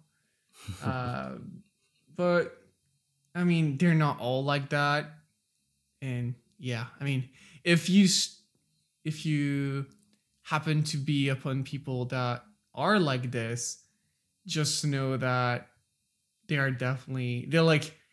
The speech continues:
Speaker 2: there's a high chance they're not that interesting in the end. <laughs>
Speaker 1: <laughs>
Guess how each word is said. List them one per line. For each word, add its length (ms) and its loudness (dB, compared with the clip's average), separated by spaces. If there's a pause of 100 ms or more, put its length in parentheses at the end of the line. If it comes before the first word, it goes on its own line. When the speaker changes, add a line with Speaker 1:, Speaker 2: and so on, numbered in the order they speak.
(120)
Speaker 2:
there's 180 2
a 60 4
high 300 4
chance 320 -2
they're 160 -2
not 280 0
that 180 -2
interesting 500 -8
in 100 -4
the 140 -4
end. 280 0
<laughs> 60 -10 (800)
Speaker 1:
<laughs> 500 -6